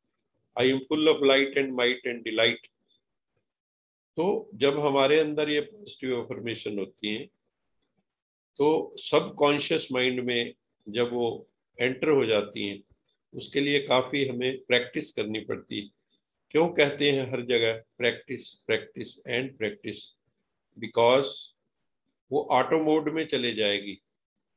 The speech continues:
अगर if it becomes the part of the subconscious mind, तो it will go into auto mode। आपको करना नहीं पड़ेगा, होने लगेगा।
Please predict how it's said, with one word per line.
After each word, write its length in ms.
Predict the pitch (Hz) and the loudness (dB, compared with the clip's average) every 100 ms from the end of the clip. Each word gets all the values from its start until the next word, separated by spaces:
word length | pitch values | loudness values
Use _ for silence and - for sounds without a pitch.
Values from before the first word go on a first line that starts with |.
| _ _ _ _ _ 113 | _ _ _ _ _ -8
अगर 360 | 120 151 - - | 0 0 0 -4
if 280 | 143 - 139 | -4 -4 -6
it 220 | - 131 | -4 -6
becomes 320 | 127 131 135 | -2 -2 -2
the 200 | 135 135 139 | -4 -6 0
part 220 | 113 120 120 | 2 2 2
of 140 | 120 113 120 | -2 -2 -4
the 180 | 127 139 _ _ _ _ _ _ _ _ _ - | -4 -6 _ _ _ _ _ _ _ _ _ -4
subconscious 760 | 135 135 139 135 135 160 - 120 | -4 -2 0 0 0 -2 -2 0
mind, 240 | 117 123 135 - _ _ _ _ _ _ 151 | 0 0 -4 -14 _ _ _ _ _ _ -6
तो 60 | 139 | -4
it 180 | 139 | -2
will 180 | 160 151 135 | -2 0 2
go 240 | 151 165 | 2 2
into 300 | 151 160 135 | 0 2 2
auto 240 | 135 160 147 | 2 0 0
mode। 220 | 107 - _ _ _ _ _ _ _ _ - | -2 -4 _ _ _ _ _ _ _ _ -6
आपको 360 | 117 - 165 160 | -6 -4 -8 0
करना 360 | 147 139 156 | 0 2 0
नहीं 180 | 180 190 | 0 0
पड़ेगा, 440 | 175 160 143 104 - _ _ _ _ _ | 0 2 2 -2 -8 _ _ _ _ _
होने 240 | 120 135 156 | -6 -2 0
लगेगा। 420 | 131 98 95 - | 0 -4 -10 -14